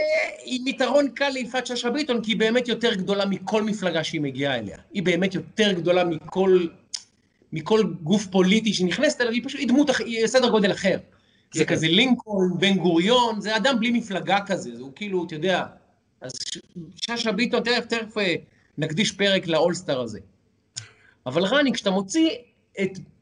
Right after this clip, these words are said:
Speaker 1: ראובן עטר ממכבי חיפה, אתה מוציא לה גם את הנשמה קצת. למשל, לוס אנג'לס לייקרס בשנתיים האחרונות של קובי בריינט, אחרי שהוא חזר מפציעה מאוד קשה, מאוד קשה, שהוא כבר היה ארבעים אחוז מעצמו,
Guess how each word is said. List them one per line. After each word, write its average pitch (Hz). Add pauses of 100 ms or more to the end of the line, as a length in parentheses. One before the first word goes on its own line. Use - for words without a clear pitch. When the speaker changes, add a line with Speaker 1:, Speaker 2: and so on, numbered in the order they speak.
(160)
Speaker 1:
ראובן 226
עטר 214
ממכבי 180
חיפה, 202
אתה 190
מוציא 156
לה 226
גם 175
את 170
הנשמה 143
קצת. - (340)
למשל, 180 (840)
לוס 170
אנג'לס 262
לייקרס 220
בשנתיים 180
האחרונות 190
של 185
קובי 180
בריינט, 147
אחרי 185
שהוא 185
חזר 160
מפציעה 165 (100)
מאוד 240
קשה, 180 (280)
מאוד 233
קשה, 131
שהוא 160
כבר 175
היה 208 (520)
ארבעים 208
אחוז 160
מעצמו, 120